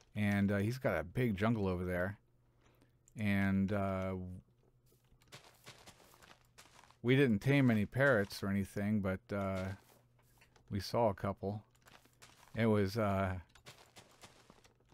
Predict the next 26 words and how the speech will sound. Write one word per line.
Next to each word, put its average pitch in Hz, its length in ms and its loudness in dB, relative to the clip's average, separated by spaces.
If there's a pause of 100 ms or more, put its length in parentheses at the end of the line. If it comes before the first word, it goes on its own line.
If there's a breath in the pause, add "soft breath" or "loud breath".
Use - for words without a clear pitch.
(2250)
it 127 60 -2
was 135 140 2
a 110 40 4
big 110 240 6
jungle. 104 460 2 (100)
I 107 100 0
haven't 107 280 2
seen, 117 260 -4
I 110 100 6
haven't 123 220 4
really, 104 360 2
um, 95 360 0 (380)
played 113 220 0
around 104 180 0
in 101 60 0
the 92 80 -2
jungle 98 280 -2
biome 95 340 -2
in 92 60 -4
a 90 60 -4
while, 92 240 -2
but 92 60 -4
it 95 80 -8
was - 80 -10
pretty 120 180 -4
fun. 92 300 -4